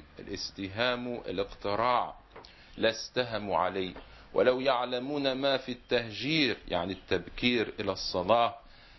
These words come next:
"لاستبقوا إليه، ولو يعلمون ما في العتمة"، يعني صلاة العشاء،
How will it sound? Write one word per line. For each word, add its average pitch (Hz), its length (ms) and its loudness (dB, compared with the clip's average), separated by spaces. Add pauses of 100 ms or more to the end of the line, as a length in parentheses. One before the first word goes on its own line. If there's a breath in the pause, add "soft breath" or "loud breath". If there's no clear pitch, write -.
(240 loud breath)
"لاستبقوا 123 1040 0
إليه، 107 460 0 (340 soft breath)
ولو 131 280 2
يعلمون 131 720 -2
ما 135 300 -2
في 127 160 -6
العتمة"، 123 760 -2 (100)
يعني 82 280 -8
صلاة 95 420 -2
العشاء، 90 600 0